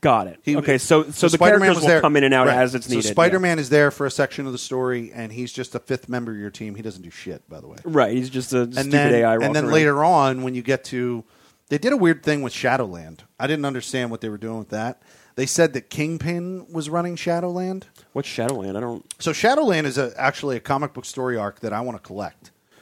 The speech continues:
Speaker 2: Shadowland, and maybe at some point in, I've never read the story, so maybe somewhere in the story, Kingpin takes control of it. But in the,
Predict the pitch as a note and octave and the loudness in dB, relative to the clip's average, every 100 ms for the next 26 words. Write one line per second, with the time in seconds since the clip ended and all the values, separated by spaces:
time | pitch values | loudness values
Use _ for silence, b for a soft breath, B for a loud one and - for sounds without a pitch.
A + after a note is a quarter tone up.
0 | b - D3 D#3+ D#3+ D#3 D3+ C#3+ - C#3+ | b 0 2 4 2 0 -2 -6 -10 -4
1 | D#3+ F3+ E3 - D3 D3 C#3+ B2 B2+ - | 0 2 2 0 -4 -4 -8 -8 -10 -10
2 | A#2+ C3+ C3 D#3+ C#3+ C3 A2+ - B2+ G#2 | -8 -6 -4 -2 -2 -4 -6 -8 -6 -6
3 | - A#2+ B2+ C#3 D3 - D3 C3+ A#2+ - | -8 -6 -4 -4 -6 -6 -6 -6 -10 -10
4 | C#3 B2 A2 - b b - C#3 B2+ B2+ | -6 -6 -8 -14 b b -10 -8 -6 -8
5 | A2 B2 - A2+ G2 A#2+ C#3 F#3+ A#3+ _ | -6 -10 -10 -16 -8 -6 -4 -4 -6 _
6 | b b b D3+ - F3 A3 G3+ C#3+ | b b b -2 0 -2 0 -2 -4